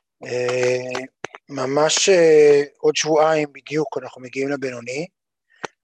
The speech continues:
כל הדרך שעשינו חיכינו לרגע הזה, ובעצם אנחנו עכשיו,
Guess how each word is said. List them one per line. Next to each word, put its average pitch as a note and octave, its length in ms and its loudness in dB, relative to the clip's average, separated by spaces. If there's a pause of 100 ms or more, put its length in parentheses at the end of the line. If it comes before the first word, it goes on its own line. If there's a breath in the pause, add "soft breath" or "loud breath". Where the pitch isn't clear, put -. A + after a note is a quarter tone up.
(120)
כל C#3 240 -4
הדרך C#3 380 2
שעשינו C#3 680 -2
חיכינו C#3 440 -6
לרגע C3 380 -2
הזה, C3 340 -2 (960)
ובעצם C#3 1160 -6
אנחנו C#3+ 360 -4
עכשיו, E3+ 400 0